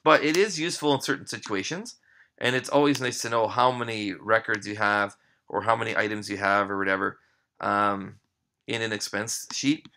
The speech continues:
And that's the way you can do it. So count basically tells you how many cells include values in them. Max is for your biggest items. Min is for the smallest items. And average is for your average item. So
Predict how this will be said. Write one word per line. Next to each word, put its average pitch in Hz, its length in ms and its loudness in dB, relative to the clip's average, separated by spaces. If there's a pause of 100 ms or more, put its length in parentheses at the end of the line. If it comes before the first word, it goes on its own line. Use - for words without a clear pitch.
(280)
And 104 160 -6
that's 107 220 -4
the 104 80 -10
way 104 80 -2
you 98 80 0
can 98 140 -12
do 98 100 -6
it. 90 120 -8
So - 120 -10
count 151 380 0 (400)
basically 139 460 2
tells 123 360 2
you 113 80 -6
how 131 140 4
many 143 200 0
cells 117 540 0
include 104 380 -10
values 107 380 -2
in 123 120 -6
them. 190 180 -6 (840)
Max 127 500 4
is 113 120 -6
for 113 140 -4
your 101 140 0
biggest 95 360 -6
items. 113 440 -6 (1040)
Min 147 260 4
is 117 220 -4
for 113 120 -4
the 98 120 -12
smallest 131 440 0
items. 101 360 -6 (680)
And 104 180 -2
average 117 500 4
is 101 140 -4
for 104 120 -6
your 98 120 -2
average 85 360 -4
item. - 300 -12 (720)
So 104 360 0